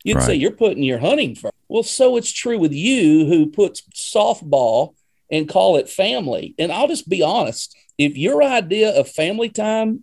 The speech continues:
Speaker 1: is sitting at a sports complex with twenty other families, that's not family time. When you
Speaker 2: Right.
Speaker 1: gather at church with twenty other families, you have one thing in common,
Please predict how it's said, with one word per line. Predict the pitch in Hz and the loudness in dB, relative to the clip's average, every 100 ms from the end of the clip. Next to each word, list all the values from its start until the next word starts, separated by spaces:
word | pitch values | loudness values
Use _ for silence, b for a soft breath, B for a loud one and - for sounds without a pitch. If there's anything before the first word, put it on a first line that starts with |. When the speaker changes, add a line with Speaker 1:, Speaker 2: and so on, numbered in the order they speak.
| - | -2
Speaker 1:
is | 143 135 | 0 0
sitting | - 202 196 185 | 2 2 2 -2
at | 147 139 | 0 -2
a | 127 | -2
sports | - 180 208 - | -2 0 0 -2
complex | 220 220 214 214 214 - - - _ _ - | -2 -2 2 2 2 0 -10 -10 _ _ -2
with | 160 - | -2 0
twenty | - 214 208 180 | 0 2 4 4
other | 202 214 | 4 2
families, | - 208 226 226 233 220 - - - | 0 -4 -2 -4 -4 -6 -12 -14 -4
that's | 160 247 254 | -2 -2 -2
not | 247 - | -4 -2
family | 220 233 180 | -2 -2 -2
time. | 127 98 - B B | -4 -6 -14 B B
When | - 180 | 0 2
you | |
Speaker 2:
Right. | 69 67 | 4 2
Speaker 1:
gather | 269 269 214 170 | 2 2 2 0
at | - | -2
church | - 226 302 302 | 0 2 2 -2
with | 165 151 | -4 -2
twenty | 190 175 151 | -2 0 4
other | 139 123 | 4 2
families, | - 131 131 143 175 | -2 -2 0 0 0
you | 165 247 | 0 2
have | 220 180 | 2 2
one | 151 214 | 0 -2
thing | 208 214 | -2 -2
in | 190 185 | -2 -2
common, | 208 220 131 | -2 -2 -4